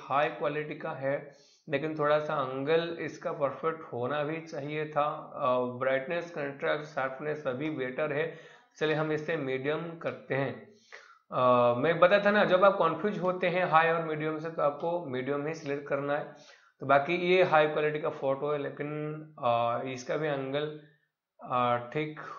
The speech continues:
हो सकता था। चलिए इसको हाई ही करते हैं। बाकी देखिए थोड़ा सा blur type का ये image दिख रहा है, तो इसलिए हम इसे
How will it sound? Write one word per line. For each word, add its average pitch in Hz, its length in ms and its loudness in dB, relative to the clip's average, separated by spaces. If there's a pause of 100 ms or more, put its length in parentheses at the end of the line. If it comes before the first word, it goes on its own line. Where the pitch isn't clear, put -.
(720)
हो 139 120 0
सकता 143 300 -4
था। 156 140 -4
चलिए 151 300 -6
इसको 151 240 -8
हाई 131 300 2 (680)
ही 151 60 -8
करते 143 460 -2
हैं। 156 320 0 (320)
बाकी 139 240 0
देखिए 156 260 0
थोड़ा 175 540 6
सा 180 240 0
blur 156 480 2
type 156 220 0
का 160 60 2
ये 156 180 0
image 147 280 0
दिख 139 320 -8
रहा 147 180 0
है, 151 300 -4
तो 143 140 -6
इसलिए 139 360 -4
हम 135 220 -4
इसे 170 480 -6